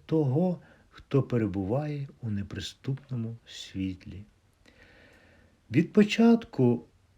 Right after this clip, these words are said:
Бог виявляв себе у ділах творіння.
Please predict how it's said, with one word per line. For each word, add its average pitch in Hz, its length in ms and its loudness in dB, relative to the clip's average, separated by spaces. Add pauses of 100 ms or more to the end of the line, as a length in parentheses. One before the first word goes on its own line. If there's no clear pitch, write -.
(140)
Бог 151 460 2
виявляв 156 540 4
себе 170 300 0
у 160 160 -2
ділах 156 380 -2
творіння. 101 720 -4